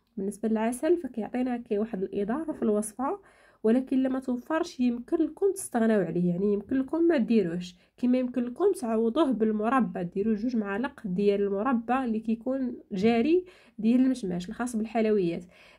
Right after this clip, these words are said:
هنا راه لاحظتوا معايا فضفت كاس الا ربع من الزيت نباتيه اللي هي مية وطناش مليلتر، وغنضيفوا واحد القرصه ديال الملح اللي كنعدلوا بها المذاق، غير شي شويه ديال الملح، ما تكتروش، حيت هاد الوصفه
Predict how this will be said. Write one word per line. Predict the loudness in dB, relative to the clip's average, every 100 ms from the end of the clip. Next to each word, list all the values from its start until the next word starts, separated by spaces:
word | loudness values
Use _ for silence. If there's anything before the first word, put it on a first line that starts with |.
| -4
هنا | -2
راه | -2
لاحظتوا | -4 -4 -4
معايا | -2 -2
فضفت | -2 -2 -4 -8 -8
كاس | -10 -8 -4
الا | -2 0 0
ربع | -2 0
من | 0
الزيت | 0 -2 -4 -2
نباتيه | -2 -2 -2 2 2
اللي | 2 0
هي | 0 0
مية | 0 -2
وطناش | -4 -4 -6 -2
مليلتر، | -2 0 0 -2 -6 -14 -16 -20 -8 -2
وغنضيفوا | 2 2 0 -2 -4 -2
واحد | -2 -2
القرصه | -4 -4 -6 -4 0
ديال | 2 2
الملح | 0 -2 0
اللي | 0
كنعدلوا | 0 -2 -2 0 0
بها | 0 0
المذاق، | -2 -4 -4 -6 -8
غير | -6 -2 2 4 2
شي | 0 -4
شويه | -4 -2 0
ديال | 0 -2
الملح، | 2 0 0 -8 _ _ -4
ما | -4
تكتروش، | -2 -6 -4 -4 -4
حيت | -6 -6 -2
هاد | -2
الوصفه | -2 -2 -4